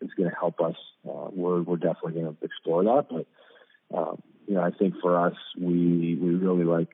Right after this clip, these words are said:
the core group guys that we have, and we're excited to, to build around them. Um, so I'm, I'm in a situation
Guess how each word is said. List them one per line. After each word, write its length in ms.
the 80
core 300
group 220
guys 240
that 100
we 120
have, 300
and 160
we're 160
excited 560
to, 240
to 40
build 280
around 300
them. 220
Um, 480
so 120
I'm, 320
I'm 220
in 100
a 100
situation 560